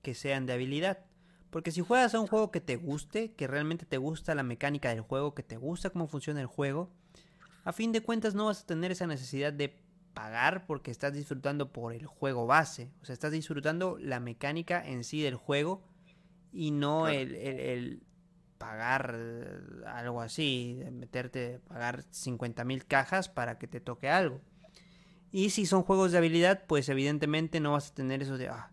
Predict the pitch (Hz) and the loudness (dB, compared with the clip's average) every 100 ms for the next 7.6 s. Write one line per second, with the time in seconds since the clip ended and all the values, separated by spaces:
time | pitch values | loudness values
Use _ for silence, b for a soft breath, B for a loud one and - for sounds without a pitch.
0 | - 131 120 123 147 165 156 135 139 151 | -12 -6 -4 -4 -2 0 2 2 4 4
1 | 160 170 151 131 123 127 - 151 151 147 | 4 0 -2 -4 -6 -6 -2 2 4 4
2 | 151 143 135 127 123 - 196 226 b b | 2 2 2 0 0 2 2 0 b b
3 | b b b - - 117 120 175 - - | b b b -10 -4 -2 2 2 0 -8
4 | 101 104 107 147 156 151 160 165 156 139 | -10 -8 -4 0 0 0 0 2 2 0
5 | 131 135 139 127 139 156 180 160 135 135 | 0 -2 0 0 0 -2 -2 -2 -2 0
6 | 139 156 139 - - - 170 151 147 147 | 0 0 -2 -6 -20 -2 -2 2 4 4
7 | 143 123 117 120 135 151 | 2 0 0 0 0 -2